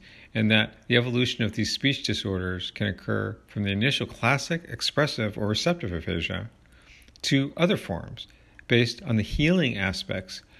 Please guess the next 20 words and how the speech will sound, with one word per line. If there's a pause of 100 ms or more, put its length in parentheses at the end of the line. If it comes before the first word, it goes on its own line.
(140)
of
the
brain. (1300)
"So
this
could
be
a
post-lesion (140)
repair
issue?" (420)
I
asked, (420)
knowing
my
verbiage
was
at
best
inaccurate.